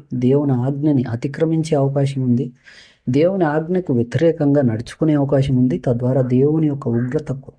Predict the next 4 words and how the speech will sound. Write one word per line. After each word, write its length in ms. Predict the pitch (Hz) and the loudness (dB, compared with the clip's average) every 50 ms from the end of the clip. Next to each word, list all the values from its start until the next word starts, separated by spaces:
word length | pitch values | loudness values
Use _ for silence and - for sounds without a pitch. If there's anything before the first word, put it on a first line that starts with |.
| _ _ _ _ _ _ _ _ _ _ _ _ _ _ _ | _ _ _ _ _ _ _ _ _ _ _ _ _ _ _
గురయ్యే 460 | 135 131 123 131 135 135 135 135 135 | -2 0 0 2 2 4 4 4 2
అవకాశం 460 | 127 120 120 117 - 127 120 - - 113 | 2 0 -2 -2 -2 -2 -2 -2 -4 -6
కూడా 260 | 117 - 117 117 127 131 | -8 -6 -6 -4 -2 -2
ఉంది. 280 | 120 107 104 101 - - | -2 -4 -4 -6 -10 -14